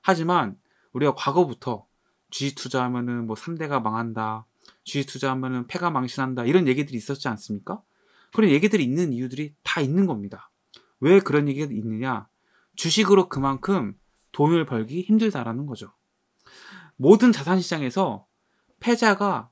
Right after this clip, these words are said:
승자보다 많은 것은 보편적인 특징이라고 김승호 회장님이 말하고 있습니다. 그래서 우리 사회는 부자는 적고 가난한 사람은 많은 거죠. 이게 자본시장의 기본적인 원리예요.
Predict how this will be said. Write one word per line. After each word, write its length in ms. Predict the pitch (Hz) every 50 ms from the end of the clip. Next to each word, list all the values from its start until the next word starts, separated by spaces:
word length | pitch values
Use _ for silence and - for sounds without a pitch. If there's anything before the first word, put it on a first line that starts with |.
| _ _
승자보다 640 | - - 240 247 247 247 262 247 240 226 214 190
많은 300 | 143 120 117 123 131 135
것은 460 | 127 117 113 - - 180 170 117 113 117 -
보편적인 640 | 135 160 151 - 226 226 208 196 185 160 156 165 175
특징이라고 640 | 170 - - - - 247 220 170 135 135 135 156 165
김승호 400 | - - 131 127 131 147 143 139
회장님이 400 | 135 135 120 113 113 135 156 156
말하고 320 | 127 110 107 113 123 151
있습니다. 420 | 139 - - - 101 98 98 - _ _ _ _ _ _ _ _ _ _ _ _ -
그래서 480 | - 156 143 196 196 160 110 110 - _ _ _ _
우리 200 | - 131 151 180
사회는 580 | 175 175 180 175 165 151 160 175 165 123 104 - _ _ _ _ _ _ _
부자는 480 | - - 156 147 196 196 190 190 180 170
적고 480 | - - - - - - 190 233 240 _ _ _ _ _ _ _
가난한 400 | _ - - 156 160 160 160 156
사람은 460 | 143 143 139 120 113 127 165 202 220 - _ _ _ _ _ _
많은 300 | - - - 160 190 190
거죠. 300 | 143 110 - 110 101 - _ _ _ _ _ _ _
이게 180 | 208 208 208 226
자본시장의 480 | - - 175 185 240 240 220 220 208
기본적인 480 | 196 - 147 143 175 170 143 180 185 214
원리예요. 480 | 202 143 117 117 110 113 104 98 98